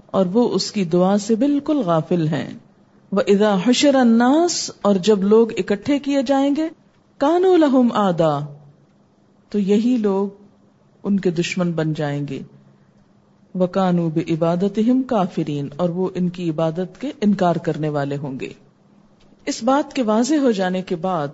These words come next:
ہم دیکھتے ہیں کہ دعائیں کس کی قبول ہوتی ہیں۔ اللہ تعالیٰ فرماتے ہیں کہ جو بھی مجھے پکارتا ہے میں اس کی دعا سنتا ہوں۔ وَإِذَا سَأَلَكَ عِبَادِي أَنِّي فَإِنِّي قَرِيبٌ أُجِيبُ دَعْوَةَ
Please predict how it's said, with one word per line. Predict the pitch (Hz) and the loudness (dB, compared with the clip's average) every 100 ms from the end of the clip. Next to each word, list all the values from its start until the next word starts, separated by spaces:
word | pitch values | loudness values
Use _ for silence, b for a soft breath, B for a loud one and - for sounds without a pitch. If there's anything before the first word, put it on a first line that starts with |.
| - - _ _ 226 | -12 -20 _ _ 0
ہم | 226 | 4
دیکھتے | 220 233 - 285 | 4 2 -2 -4
ہیں | 254 262 | -2 -2
کہ | 262 | -4
دعائیں | 175 190 214 233 233 | -2 0 0 0 0
کس | 311 - | -4 -6
کی | - | -6
قبول | 247 202 175 175 165 | -2 0 2 2 2
ہوتی | 165 143 135 156 | -4 -8 -8 -8
ہیں۔ | 156 - - _ _ _ _ _ _ _ - | -12 -16 -20 _ _ _ _ _ _ _ -4
اللہ | 190 185 | 0 0
تعالیٰ | 185 196 202 | 0 0 -2
فرماتے | 202 170 165 160 202 | -2 -2 -4 -4 -6
ہیں | 202 214 | -6 -6
کہ | - 156 - - _ _ _ - | -8 -10 -12 -20 _ _ _ -4
جو | 165 208 | 2 4
بھی | 220 | 4
مجھے | 233 208 180 | 4 2 -2
پکارتا | 170 160 151 - 156 - | -4 -4 -4 -6 -10 -10
ہے | - - - _ _ _ _ _ _ _ _ _ - | -16 -20 -20 _ _ _ _ _ _ _ _ _ -4
میں | 202 | -2
اس | 180 | -2
کی | - | -2
دعا | 160 160 | -2 -2
سنتا | 160 - 147 131 | -2 -4 -6 -6
ہوں۔ | 151 151 - - _ _ _ _ _ - - | -10 -12 -18 -20 _ _ _ _ _ -20 -6
وَإِذَا | 196 190 180 185 | -4 -2 0 0
سَأَلَكَ | 165 202 - 196 190 180 | 0 -2 0 0 0 -2
عِبَادِي | 165 175 180 175 196 - | -2 0 0 0 -2 2
أَنِّي | 208 240 294 | 4 2 0
فَإِنِّي | - 190 190 170 | -2 2 2 2
قَرِيبٌ | 160 156 143 143 - - - - - | -2 -4 -4 -8 -12 -20 -20 -6 0
أُجِيبُ | 254 294 262 180 175 | 2 4 4 4 4
دَعْوَةَ | 180 160 | 2 0